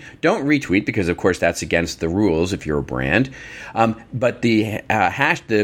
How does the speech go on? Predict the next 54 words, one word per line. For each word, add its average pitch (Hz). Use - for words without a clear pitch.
uh, 87
account 202
for 110
Twitter 113
is 98
at 98
Team 120
U 113
S 117
A, 87
uh, 85
which 87
is 85
the 82
U 87
S 87
O 92
C's 87
official -
account. 87
And 110
if 107
you'd 160
like 147
to 107
talk 113
with 98
them, 87
certainly 82
you 78
can 71
do 71
that. 71
But 113
instead 139
of 170
retweeting 139
any 110
pictures 110
of 87
tweets 107
or 85
anything, 104
or 98
retweeting 98
that 92
you're 85
not 87
allowed 85
to 78
do 107
as 127
a 127
brand, 131